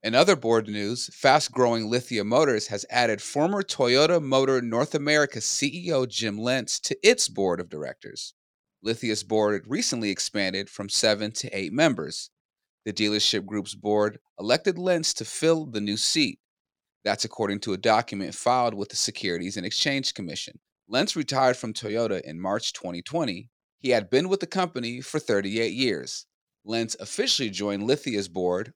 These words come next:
on October first. And those are today's headlines. Jamie, Ford with a little dip in the, their numbers last month, even though their inventories grew. What is that all about?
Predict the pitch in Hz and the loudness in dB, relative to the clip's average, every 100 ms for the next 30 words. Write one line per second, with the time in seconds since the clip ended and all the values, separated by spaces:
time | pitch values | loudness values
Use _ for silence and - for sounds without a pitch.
0 | - 101 104 - 87 78 87 - 85 - | -10 -6 -6 -6 -10 -10 -6 0 0 -2
1 | - _ _ _ _ _ _ 98 90 104 | -8 _ _ _ _ _ _ -8 0 2
2 | 123 196 - 104 - 101 113 127 120 95 | 2 0 -2 -4 -2 0 0 0 -4 -4
3 | 85 65 50 50 - - - 110 160 160 | -6 -10 -12 -18 -18 -10 -4 0 2 0
4 | 90 - - 131 160 127 - 113 127 117 | -6 -8 -4 0 0 -4 -8 -8 -6 -6
5 | 90 113 160 - _ - 113 113 110 104 | -4 0 0 0 _ -10 -2 2 4 2
6 | 104 104 117 233 262 131 98 98 - 104 | 0 0 0 0 -2 0 2 2 0 -2
7 | 101 101 107 113 113 113 104 101 156 233 | -2 -2 -4 -6 -2 0 0 0 -2 -4
8 | - 110 92 95 92 101 101 104 - _ | -4 -2 -2 -4 -6 -2 -2 -2 -6 _
9 | _ _ - 202 165 160 151 95 90 87 | _ _ -8 -4 2 4 6 4 4 0
10 | 82 | 0